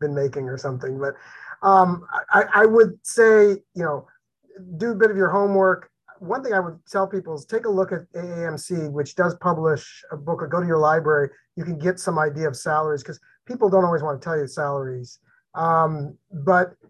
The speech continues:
and also talk to a lot of people, talk to your mentors, and really, really, really get them to actually sit down and, and look at what your, your offer letter is and, and discuss it.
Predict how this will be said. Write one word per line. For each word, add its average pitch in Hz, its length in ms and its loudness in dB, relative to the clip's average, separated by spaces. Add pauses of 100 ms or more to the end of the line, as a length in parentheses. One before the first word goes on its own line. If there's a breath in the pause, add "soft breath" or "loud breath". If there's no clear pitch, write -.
(220)
and 208 280 -2
also 214 240 -2
talk 208 360 -4
to 175 80 -8
a - 20 -8
lot 156 280 -6
of 139 100 -12
people, 143 360 -10
talk 170 260 -4
to 165 60 -10
your 156 80 -6
mentors, 165 480 -2 (360)
and 170 240 -4
really, 233 560 4
really, 190 640 4
really 165 580 -4
get 165 240 -10
them 156 300 -2
to 151 240 -10
actually 151 400 -4
sit 147 260 -10
down 139 200 -4
and, 131 240 -8
and 139 280 -8 (380)
look 180 240 0
at 170 100 0
what 156 220 -2
your, 147 320 -4 (100)
your 160 180 -6
offer 160 280 0
letter 143 320 0
is 131 120 -6
and, 135 160 -8
and 143 160 -10
discuss 143 440 -8
it. 139 100 -18